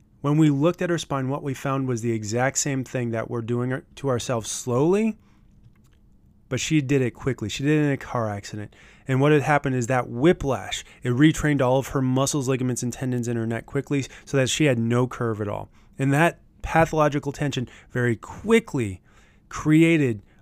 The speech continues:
all these chronic diseases in her, everything from heart disease to cancer to diabetes, things that she had never had a hint of before, she now had almost instantaneously.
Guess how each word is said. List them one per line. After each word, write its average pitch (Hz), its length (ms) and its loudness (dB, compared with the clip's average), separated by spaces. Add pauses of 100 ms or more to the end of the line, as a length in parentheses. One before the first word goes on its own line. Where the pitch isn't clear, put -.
all 139 180 4
these 147 200 4
chronic 131 340 -2
diseases 135 440 0
in 113 60 -2
her, 117 180 -6
everything 160 540 2
from 156 340 0
heart 151 220 -2
disease 143 300 0
to - 120 -10
cancer 147 460 -4
to 135 180 -10
diabetes, 135 840 2
things 175 400 0 (320)
that 139 180 2
she - 160 0
had 147 140 2
never 143 240 -2
had 143 220 -6
a 120 40 -6
hint - 480 0
of 104 280 -6 (320)
before, 147 520 2
she 131 180 -4
now 143 200 -2
had 147 220 -4
almost 123 340 -4
instantaneously. - 960 -8